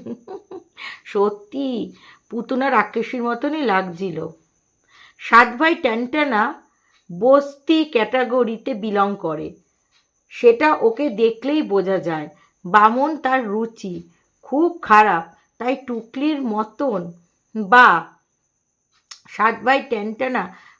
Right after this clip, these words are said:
বা কাজের লোক এই সব পছন্দ। জানো তো মৌমিতা, যাদের কিছু থাকে না বা কিছু নেই, তারাই বেশি বেশি করে বড়লোকামি দেখায়, যেটা টুকলি করছে।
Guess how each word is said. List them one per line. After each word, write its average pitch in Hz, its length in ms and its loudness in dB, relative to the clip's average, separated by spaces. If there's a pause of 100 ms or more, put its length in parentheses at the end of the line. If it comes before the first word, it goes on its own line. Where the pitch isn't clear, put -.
বা 233 140 2
কাজের 240 520 -2 (100)
লোক 247 300 6 (540)
এই 254 280 0
সব 294 320 -2
পছন্দ। 196 540 -6 (720)
জানো 220 360 0
তো 294 220 0 (340)
মৌমিতা, 240 560 -4 (420)
যাদের 220 440 -2
কিছু 254 400 -8
থাকে 269 400 -2
না 226 160 -2 (440)
বা 226 140 0
কিছু 247 520 -6
নেই, 254 280 -2 (500)
তারাই 254 380 6 (380)
বেশি 233 340 2
বেশি 277 360 -4
করে 233 360 2 (520)
বড়লোকামি 262 840 2
দেখায়, 190 540 -4 (440)
যেটা 254 260 0
টুকলি 277 500 -6
করছে। 196 520 -2